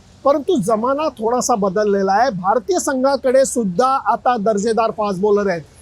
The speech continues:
मोहम्मद शमी, मोहम्मद सिराज याला तुम्ही कमी लेखून चालणार नाही.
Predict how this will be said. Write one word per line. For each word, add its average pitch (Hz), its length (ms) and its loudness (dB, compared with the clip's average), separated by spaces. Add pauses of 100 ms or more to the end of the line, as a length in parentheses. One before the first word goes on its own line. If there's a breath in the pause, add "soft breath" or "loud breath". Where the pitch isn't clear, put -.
(160)
मोहम्मद 285 360 2
शमी, 285 320 0
मोहम्मद 247 400 2
सिराज 247 440 0
याला 226 200 2
तुम्ही 254 260 -2
कमी 247 280 0
लेखून 233 300 -2
चालणार 214 380 -2
नाही. 247 240 -4